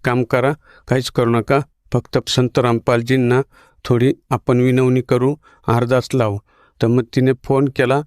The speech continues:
फोन केल्यानंतर, अ, तिकडनं मला दुसऱ्या दिवशी अडीच वाजेला, संध्याकाळी दहा वाजेला मी फोन केला. अ, तिने फोन केला आणि तिच्या, त्याच्यानंतर त्यांनी मला अडीच वाजेला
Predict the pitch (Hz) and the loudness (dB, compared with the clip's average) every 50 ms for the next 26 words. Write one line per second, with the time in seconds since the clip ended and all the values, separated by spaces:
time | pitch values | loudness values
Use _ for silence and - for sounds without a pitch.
0 | - _ _ _ _ - - 131 135 135 127 - 135 127 127 131 131 127 127 120 | -8 _ _ _ _ -2 0 0 0 0 0 -2 0 2 2 2 2 2 0 0
1 | - - 131 131 131 135 131 131 131 131 127 127 - - - 123 - 131 123 123 | -2 -2 0 0 2 0 2 2 2 2 0 -2 -2 -4 -6 -2 0 0 0 2
2 | 131 131 127 127 123 123 127 139 147 - - - - _ _ _ 123 123 - - | 2 0 2 2 2 2 2 0 -2 -6 -12 -20 -20 _ _ _ -2 -2 0 0
3 | 135 139 139 131 131 131 131 - - - 131 143 143 - _ _ _ _ - 120 | 0 -2 0 0 0 -2 0 0 0 0 0 -2 -2 -6 _ _ _ _ -4 0
4 | 120 131 123 - - 135 123 120 117 127 117 127 139 - - _ - - - 135 | 0 0 -2 0 0 2 2 2 2 0 2 2 0 -2 -2 _ -4 -2 0 0
5 | 131 139 - - 135 143 139 127 139 127 123 135 131 131 127 117 127 123 127 127 | 0 0 0 0 0 0 0 0 0 0 0 0 0 0 0 0 0 0 0 0
6 | 127 123 - - - 127 131 135 - - 123 120 131 143 - - - - - - | 0 -2 -2 -2 0 0 0 0 0 -2 0 0 0 -2 -2 -6 -16 -20 -20 -20
7 | _ _ _ - - 123 113 - - - - 131 135 131 - - - 135 139 135 | _ _ _ -4 -2 -2 -2 -2 -2 -2 0 2 2 0 0 -2 -2 0 0 0
8 | 131 - 135 127 127 123 120 123 117 - - 131 117 - - 131 - - 123 - | 0 -2 0 0 0 0 0 -2 -4 -2 -4 -6 -2 -2 -2 -2 -2 -2 -6 -4
9 | - - 135 127 135 131 131 127 117 - 135 127 - - 135 131 135 131 127 127 | -2 -4 0 0 2 2 2 0 0 -2 -2 -4 -2 -2 -2 0 2 2 2 2
10 | 127 120 127 139 147 - _ - - _ _ _ - 117 123 131 127 - - 135 | 2 2 2 0 -2 -4 _ -20 -20 _ _ _ -4 -2 -2 -2 -2 0 0 0
11 | 123 117 120 131 123 143 147 | 2 2 0 0 0 0 0